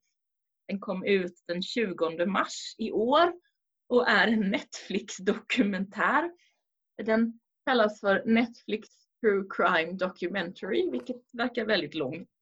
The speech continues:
Ehm, och, eh, handlar om en väldigt märklig man som heter Joe Exotic, som har ett privat zoo i U S A. Handlar även om massa andra människor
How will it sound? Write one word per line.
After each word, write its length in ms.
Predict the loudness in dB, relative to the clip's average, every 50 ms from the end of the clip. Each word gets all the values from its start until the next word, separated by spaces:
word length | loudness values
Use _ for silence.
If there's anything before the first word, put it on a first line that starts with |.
| _ -6
Ehm, 360 | -2 0 0 0 -2 -4 -10 -16 _ _ _ _ _ _ _ _ _ _ _ _ _ _ _ _ _ _ _ _ _ _ _ -20 -10 -4
och, 420 | -2 -2 -2 -2 -6 _ _ -2 0
eh, 200 | 0 0 0 -2 -6 _ _ _ _ _ _ _
handlar 580 | -4 0 2 2 4 4 4 4 4 4 4 2
om 380 | 2 0 0 -2 -4 -6 -12 _ _ _ _ _ _ _ _ _ _ _ _ _ _ _
en 200 | 2 2 2 4 4
väldigt 380 | 4 4 4 4 0 -2 -2
märklig 460 | 0 0 2 2 0 -2 -6 -10 -10 -6
man 280 | -6 -4 -4 -4 -6 -10
som 220 | -14 -10 -6 -6
heter 280 | -6 -6 -6 -8 -10 -6
Joe 260 | 0 4 4 4 4 2
Exotic, 600 | -2 -4 -6 -8 -8 -8 -8 -6 -6 -6 -6 -8 _ _ -16
som 280 | -8 -6 -4 -4 -2
har 360 | -2 -2 0 2 2 0 -2 -6 _ _ _ _ _ _ _
ett 160 | -12 -12 -12 _ _ _ _ _ _ -12
privat 500 | -10 -8 -4 -2 -2 -2 -2 -4 -6 -10 _ _ _
zoo 680 | -20 -18 -14 -8 -4 -2 -2 -2 -2 -4 -6 -8 -8 _ _ -10
i 180 | -8 -6 -4
U 200 | -4 -4 -2 -4 -6
S 160 | -6 -6 -4
A. 240 | -2 -2 -4 -4 -6 _ _ _ _ _ _ _ _ _ _ _ _ _ _ _
Handlar 360 | -2 2 2 4 4 4 4
även 360 | 6 6 6 6 6 4 6 4
om 100 | 4 4
massa 340 | 4 2 2 2 0 2
andra 440 | 4 4 4 2 2 0 0 0 2
människor 720 | 4 4 4 4 4 2 2 2 2 4 4 4 2 -2